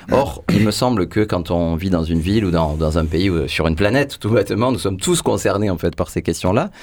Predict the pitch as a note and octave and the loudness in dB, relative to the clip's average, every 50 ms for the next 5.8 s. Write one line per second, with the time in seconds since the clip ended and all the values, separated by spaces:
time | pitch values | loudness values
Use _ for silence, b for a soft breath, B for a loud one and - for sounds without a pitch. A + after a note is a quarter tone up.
0 | B B B - D3 - - A#2+ - - G#2 - - E3+ E3+ D3+ C3 A#2+ - A#2 | B B B -2 -2 0 0 -2 0 0 -2 -2 -2 -2 0 0 0 0 -2 -4
1 | - - C#3+ C#3 B2 A#2+ A2 - A2 G#2 G#2 G#2+ - - - - - A#2 - - | -2 -2 0 0 0 0 0 0 0 0 0 -2 -2 -6 -8 -8 -6 -6 -6 -6
2 | - - A2 G#2+ F2+ E2 D2 - - D#2+ G2+ A2+ A2 F#2+ - - - - - - | -2 -2 0 0 0 0 -2 -2 -2 0 0 2 2 0 -2 -8 -16 -20 -18 -8
3 | - F#2+ G2+ G#2 - G#2+ G#2 A2 - - A2 G#2 A2 B2+ A#2+ A2 F#2 - G#2 G#2+ | -4 -2 -2 0 0 2 0 0 0 -2 -2 0 2 2 2 2 0 -2 -4 -4
4 | - - F#2+ E2+ - F#2+ F#2+ F2+ G2 - - - G2+ A2 A#2 - - F#2 F2+ E2+ | -2 -2 -4 -4 0 -2 0 0 0 -2 0 -2 0 0 0 0 0 0 0 0
5 | - - F#2+ - - F2+ F2 - - - F#2 E2+ - - C#3 F#3 | 0 0 -2 -2 -2 -4 -4 -6 -4 -4 -2 -2 0 -2 -2 -4